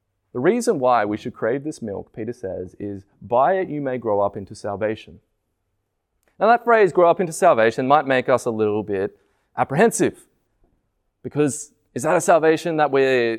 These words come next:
growing up into and earning by our good works, or is that a salvation that we already have? And if you have good theology, you'll know that it is the latter. Well, the Greek word here, into, it's a preposition, and, um, it has a wide variety of meanings based on context.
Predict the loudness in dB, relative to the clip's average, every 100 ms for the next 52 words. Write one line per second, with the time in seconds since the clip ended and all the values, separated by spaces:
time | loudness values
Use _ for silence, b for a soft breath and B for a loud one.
0 | -8 -2 0 0 0 0 0 -4 0 0
1 | 2 4 4 4 6 6 6 2 4 4
2 | 4 2 0 2 4 2 4 4 4 2
3 | 2 -4 0 2 2 0 2 2 2 0
4 | 2 2 2 -2 b b 0 4 4 4
5 | 0 0 0 0 -4 -4 -4 -4 -4 -6
6 | -8 -10 -8 -6 -6 -8 -14 -14 _ _
7 | _ _ _ _ _ _ _ _ 2 2
8 | 4 2 4 4 4 4 4 2 2 -2
9 | -2 -2 -2 -2 -2 -4 2 2 2 -2
10 | -4 -2 -4 -4 0 2 2 -2 -6 _
11 | -2 4 4 4 6 6 6 6 6 6
12 | 2 0 -2 -2 -2 -4 -4 -8 -2 -4
13 | -2 -8 -10 -20